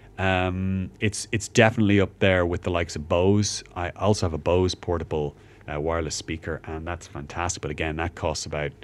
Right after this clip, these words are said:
three hundred and fifty euro, um, as well. Um, so would I recommend it over those speakers? You won't be disappointed if you buy it.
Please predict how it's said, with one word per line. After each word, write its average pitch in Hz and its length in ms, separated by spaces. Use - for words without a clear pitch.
three - 160
hundred 73 160
and 67 60
fifty 80 260
euro, 78 460
um, 78 220
as - 140
well. 92 320
Um, 95 580
so - 180
would 117 140
I 127 40
recommend 127 580
it 139 80
over 135 280
those 131 260
speakers? 120 720
You 117 200
won't 135 160
be 147 80
disappointed 120 640
if 85 160
you 85 80
buy 73 240
it. - 200